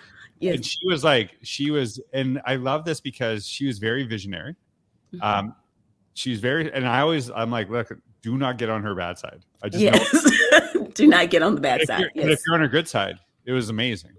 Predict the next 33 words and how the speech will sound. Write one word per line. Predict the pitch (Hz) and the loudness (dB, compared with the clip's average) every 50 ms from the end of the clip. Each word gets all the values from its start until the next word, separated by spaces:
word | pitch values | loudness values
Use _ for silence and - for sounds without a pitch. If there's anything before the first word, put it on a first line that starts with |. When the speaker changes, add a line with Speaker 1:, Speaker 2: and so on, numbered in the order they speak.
| _ | _
Speaker 2:
It | 104 113 | -8 -6
was, | 117 113 110 | -4 -4 -2
Speaker 1:
It's | 104 | -2
Speaker 2:
and, | 107 110 | -2 -2
Speaker 1:
amazing. | 113 113 120 120 - - 135 | -2 -2 -4 -8 -6 -4 -4
Speaker 2:
and | 127 120 - | -2 -2 -4
she, | - - - - | -6 -10 -6 -4
and | 139 135 131 | -2 -2 -2
she, | - 170 - | -4 -6 -6
it | 143 143 | -6 -4
wasn't | 139 147 143 139 127 131 - | -2 0 0 0 -2 -4 -6
like, | 131 123 120 | -6 -6 -6
she | - - 131 | -6 -6 -6
didn't | 147 143 135 | -4 -4 -2
go | 127 127 120 | -2 -4 -4
looking | 113 110 131 143 - - 143 127 113 113 110 104 101 - _ | -4 -4 -4 -4 -4 -4 -4 -4 -4 -6 -8 -10 -14 -16 _
to, | - 131 | -4 -2
like, | 120 113 104 92 | -2 -2 -4 -6
get | - 104 104 - | -8 -8 -6 -4
you | 127 131 139 | -4 -4 -2
on | 143 143 | -2 -2
her | 143 135 | -2 -2
bad | 139 127 139 139 | -2 -4 -4 -6
side. | - - 151 170 185 180 | -6 -8 -8 -8 -8 -6
Like, | - 113 107 104 - | -4 -4 -4 -4 -6
if | 117 104 - | -8 -10 -8
you, | - 151 151 156 | -6 -4 -4 -4
Speaker 1:
Right. | 160 - - - | -4 -6 -8 -12
Speaker 2:
if | 120 - | -12 -12
she | - - 156 170 | -10 -10 -10 -10
felt | 170 - 180 175 - - | -6 -4 -4 -4 -4 -4
you | 143 143 147 | -4 -4 -2
were | 143 147 139 127 113 117 | 0 0 0 0 -2 -4